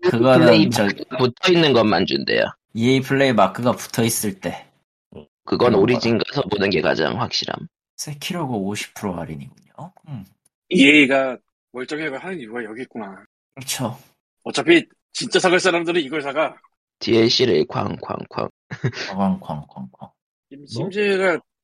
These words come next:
Speaker 3: 어마어마한 디엘씨를 유명하다는 건 누구나 상식으로 그냥 외우고 있는 거지만, 하지만 <laughs> 많긴 많다.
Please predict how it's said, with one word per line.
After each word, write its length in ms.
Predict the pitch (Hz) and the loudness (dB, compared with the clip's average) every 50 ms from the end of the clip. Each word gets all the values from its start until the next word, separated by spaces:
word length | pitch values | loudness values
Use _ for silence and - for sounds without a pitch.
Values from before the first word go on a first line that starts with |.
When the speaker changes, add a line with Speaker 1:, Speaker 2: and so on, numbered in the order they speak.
| _ _ _ | _ _ _
Speaker 3:
어마어마한 440 | 110 117 123 156 175 180 180 180 170 | -14 -10 -6 -4 -2 -2 -2 -2 -4
디엘씨를 440 | 151 - 135 147 156 - 175 151 135 | -4 -2 -2 -2 -2 -2 -2 -2 0
유명하다는 460 | 120 131 147 147 156 143 151 147 147 135 | 0 0 0 0 2 2 2 2 2 -2
건 140 | 139 135 | -4 -4
누구나 440 | 117 110 107 135 143 151 143 131 120 101 - _ _ _ _ _ | -4 -6 -4 -2 2 2 2 2 2 -2 -4 _ _ _ _ _
상식으로 440 | _ - - 135 147 175 165 160 147 | _ -14 -10 -2 0 0 2 2 2
그냥 240 | 139 135 127 127 120 | 2 2 2 4 4
외우고 280 | 110 120 131 131 147 123 | 4 4 4 4 4 4
있는 180 | 110 123 135 | 4 4 2
거지만, 280 | 139 139 123 143 - - - | 2 2 2 2 -2 -2 -4
하지만 220 | 143 - 190 - - 147 123 - _ _ _ _ _ _ _ _ _ _ _ - | -2 -2 -2 -2 -2 -6 -8 -8 _ _ _ _ _ _ _ _ _ _ _ -12
<laughs> 200 | - - 247 - | -10 -6 0 0
많긴 340 | 131 113 113 - - 165 | 0 0 0 2 4 4
많다. 260 | 131 110 104 - - | 4 4 4 0 -4